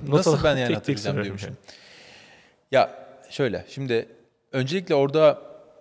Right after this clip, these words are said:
Speaker 2: biz hani bir yaz sezonu geçirdik. Ee, yazla beraber iki tane bayram ge-, geçti arada. Ee, ki herkes yazın sonuçta daha çok seyahat ediyor.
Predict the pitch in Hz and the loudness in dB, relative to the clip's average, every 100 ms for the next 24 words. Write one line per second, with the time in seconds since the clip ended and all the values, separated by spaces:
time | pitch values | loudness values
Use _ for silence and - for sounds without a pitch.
0 | - 123 127 - - 117 104 113 117 117 | -18 -12 -12 -12 -12 -10 -10 -8 2 4
1 | 123 - 104 98 104 95 - _ _ - | 4 -2 -6 -6 -8 -10 -18 _ _ -14
2 | - 95 95 98 - - - _ _ 117 | -10 -8 -8 -10 -16 -18 -20 _ _ -6
3 | 107 107 107 120 110 117 117 117 113 117 | -4 -2 2 4 4 0 0 2 2 0
4 | 110 - - - - 123 113 101 107 107 | -2 -10 -20 -18 -4 0 0 4 4 6
5 | 107 104 - - _ - 101 92 - 98 | 2 0 -12 -20 _ -12 -10 -8 -8 -8
6 | - 95 95 101 226 _ _ - - _ | -8 -8 -6 -8 -12 _ _ -20 -20 _
7 | - 120 117 113 113 - 151 131 131 117 | -6 -2 0 -2 -4 2 4 4 0 -2
8 | 120 120 123 110 120 120 117 117 - - | -2 -4 -6 -8 2 4 4 2 -6 -2
9 | 98 92 - 92 98 - | 0 0 -2 -8 -8 -8